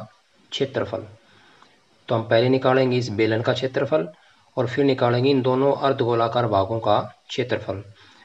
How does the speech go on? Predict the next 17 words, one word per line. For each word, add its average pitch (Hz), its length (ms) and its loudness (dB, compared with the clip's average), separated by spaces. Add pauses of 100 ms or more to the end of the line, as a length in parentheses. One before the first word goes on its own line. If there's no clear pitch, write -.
(140)
अब 117 100 -4
यहाँ 117 220 0
पर 139 140 2
हमें 135 160 4
यहाँ 104 300 2
से 160 140 -2
लेकर 131 260 2
के 135 100 0
यहाँ 120 220 2
तक 123 100 -4
की 131 120 -4
कुल 143 240 4
लंबाई 139 280 2
दे 120 120 0
रखी 117 300 -4
चौदह 139 380 2
मिलीमीटर। 120 640 0